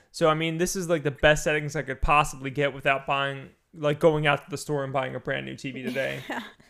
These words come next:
Speaker 1: And it shows. I mean, I think this is the best looking game I probably have seen thus far out of all the new generations.
Speaker 2: Mm.
Speaker 1: What do you think?
Speaker 2: I can agree with that. I, mm.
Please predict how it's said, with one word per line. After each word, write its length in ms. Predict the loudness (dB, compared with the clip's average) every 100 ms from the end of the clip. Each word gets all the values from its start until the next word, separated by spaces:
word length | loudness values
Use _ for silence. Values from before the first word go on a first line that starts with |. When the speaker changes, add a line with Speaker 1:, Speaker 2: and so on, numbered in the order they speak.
| _ _
Speaker 1:
And 160 | 2 2
it 100 | 0
shows. 400 | 6 6 6 0
I 80 | -2
mean, 140 | 2
I 120 | 2
think 180 | 2 0
this 140 | -2 -6
is 100 | -4
the 60 |
best 320 | 2 4 4 2
looking 260 | -4 -2
game 420 | 0 0 0 -4 -6 _ _ _ _
I 100 | 0
probably 440 | 4 6 6 2
have 100 | -2 -2
seen 340 | -6 -4 0
thus 180 | 2 0
far 560 | 0 2 2 2 -2 -8 -2
out 180 | 2
of 120 | 2 0
all 240 | 2 2
the 100 | 0
new 140 | -6 -4
generations. 680 | -4 -4 -6 -8 -8 -10 -10
Speaker 2:
Mm. 460 | -10 -12 -12 -16 -16 _ _ _ _ _ _ _ _ _
Speaker 1:
What 100 | -4
do 80 | -2
you 100 | -2
think? 180 | -4 -2
Speaker 2:
I 120 | -2
can 140 | -2 -6 -4
agree 180 | -4 -4
with 160 | -6
that. 260 | -6 -6 -6
I, 200 | -8 -8 -10 _ _ _ _ _
mm. 40 | _